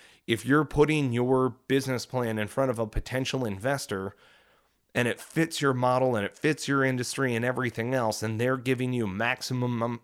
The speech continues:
amount of advice and suggestions and comments and so on, that stuff is lessons learned. That stuff is gold. That's, you're trying to work with those people. They're the, they have the money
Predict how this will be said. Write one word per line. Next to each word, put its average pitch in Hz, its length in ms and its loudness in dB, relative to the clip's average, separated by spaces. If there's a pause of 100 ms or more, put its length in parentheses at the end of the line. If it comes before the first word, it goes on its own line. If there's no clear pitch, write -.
(220)
amount 123 460 4
of 113 160 2 (120)
advice 113 640 0
and 113 140 -4
suggestions 117 720 -2
and 107 140 -2
comments 123 480 0
and 104 140 -4
so 139 200 4
on, 101 280 -2 (560)
that 143 180 4
stuff 127 260 4
is 107 160 -4
lessons 123 440 0
learned. 117 360 2
That 123 140 -2
stuff 120 280 0
is 98 160 -4
gold. 104 500 0
That's, 104 340 -2 (440)
you're 139 160 6
trying 143 280 4
to 123 80 6
work 120 300 2
with 113 100 -2
those 110 280 4
people. 98 480 -2 (100)
They're 123 220 6
the, 120 200 -2 (560)
they 147 200 2
have 139 280 2
the 123 80 4
money 120 560 2